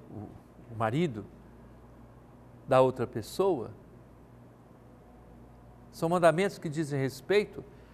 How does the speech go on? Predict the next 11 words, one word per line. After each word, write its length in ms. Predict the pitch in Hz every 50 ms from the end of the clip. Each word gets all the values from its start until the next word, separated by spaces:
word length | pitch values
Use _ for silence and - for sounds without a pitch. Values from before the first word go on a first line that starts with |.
| - - - - - -
à 140 | - 143 139
afetividade 840 | 135 120 - 147 131 - - 123 113 117 110 117 143 156 151 120 110
e 40 | 123
à 40 | 113
sexualidade. 1040 | - - - 113 - - - 120 110 107 110 104 110 139 147 135 110 - - - - - - - - - - - - - - - - - - - - - - - - - - - - - - - - - - - - - - - - - - - - - - - - - - - -
Basta 300 | 190 175 185 - - 214
olhar 260 | 196 175 196 196 190
em 80 | 185
torno 320 | 170 - - 175 180 165 160
de 120 | 147 160
nós 460 | 156 160 185 220 254 247 - - -